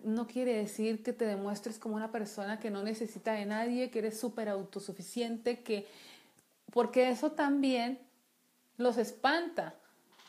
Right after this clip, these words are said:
<laughs> Entonces, demostrar seguridad es estar, es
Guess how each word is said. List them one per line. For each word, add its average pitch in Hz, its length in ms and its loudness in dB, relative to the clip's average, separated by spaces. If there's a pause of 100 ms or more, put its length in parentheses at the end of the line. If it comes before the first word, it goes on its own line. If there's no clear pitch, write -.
(420)
<laughs> - 720 -8
Entonces, 220 460 2
demostrar 233 460 2
seguridad 226 840 2
es 226 300 -4 (2000)
estar, 294 560 8
es 262 340 4